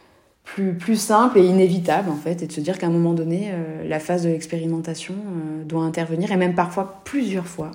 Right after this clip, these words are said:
euh, dans la phase d'un développement, parce que c'est quand même, euh, super riche.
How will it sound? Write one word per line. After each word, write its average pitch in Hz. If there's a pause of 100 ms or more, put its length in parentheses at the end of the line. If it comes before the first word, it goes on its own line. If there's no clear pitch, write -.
(140)
euh, 160
dans 160
la 160
phase 165
d'un 160
développement, 160
parce 170
que -
c'est -
quand -
même, 170
euh, 151
super -
riche. -